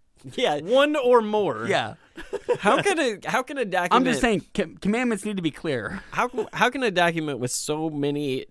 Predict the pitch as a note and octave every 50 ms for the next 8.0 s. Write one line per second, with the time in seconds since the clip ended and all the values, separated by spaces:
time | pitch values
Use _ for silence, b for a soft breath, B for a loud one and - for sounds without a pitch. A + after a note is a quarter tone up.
0 | - - - - C#3 C#3 D3 D3 D3 - - - C3+ C#3 C#3 - - A#2+ B2 B2+
1 | C3 C3 C#3 C#3 D3+ - - - - - - - - - - - E3 D#3 D3+ D3
2 | C#3+ C3 C3 C3 A#2+ - - - - - - C#3 C#3 C3 B2 A#2 A2+ A2 A2 A2+
3 | G#2+ F2+ - - - C#3+ D#3 - - _ _ - - G3 E3+ - - _ - E3
4 | D#3+ D3+ D3 C3+ B2 B2+ - _ _ _ _ _ _ C#3+ D3 - - - C#3+ D#3+
5 | E3+ E3 - - - - E3+ G3 F#3+ E3 - - - - - G3 G3+ G3+ G3 -
6 | - F3+ F#3+ F#3+ E3 E3 G3+ G3 E3+ D3 G3+ B3 C4 C4 A3+ E3+ D#3+ D3+ C#3+ D3
7 | D3 C#3 - - B3 C4+ C4 - - A#2+ A2 - - C#3+ D#3+ D#3 D3+ C3 A#2